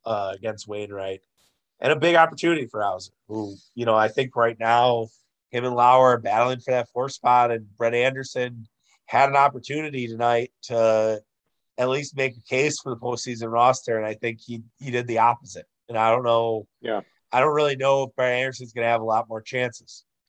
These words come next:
Speaker 1: Now, my dad in his anger, 'cause I think, I think it bums him out when, like, the Brewers get blown out early, 'cause he's like, "What the fuck do I, like, I have to, like, actually watch, watch, like, T V, like, watch something my mom wants to watch on Netflix?" Like,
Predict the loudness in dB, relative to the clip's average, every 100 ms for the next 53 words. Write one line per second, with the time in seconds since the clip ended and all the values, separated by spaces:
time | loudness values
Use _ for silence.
0 | _ _ _ 4 6 4 2 -2 0 4
1 | 4 2 -4 -12 -14 -14 -6 -6 -6 -8
2 | -8 _ -6 -2 -2 -2 -10 _ _ _
3 | 0 0 2 2 0 -2 -2 2 2 0
4 | _ -14 -8 -8 -8 -10 -10 -8 -12 -12
5 | -6 -4 -4 -4 -4 -4 -4 -10 -14 -12
6 | -10 -12 -14 -12 -12 -8 -4 -4 -4 -8
7 | -2 0 0 -2 -4 -4 _ _ _ _
8 | -4 -2 0 0 -4 -2 0 2 0 -4
9 | -18 -20 _ _ _ _ _ _ 0 0
10 | 0 -4 -6 -10 -10 -8 -8 -6 -6 -2
11 | 0 0 0 -6 -8 -8 -6 -4 0 0
12 | -2 -4 -8 -8 0 0 0 -4 -12 -14
13 | -8 -6 -6 -10 -6 -4 -4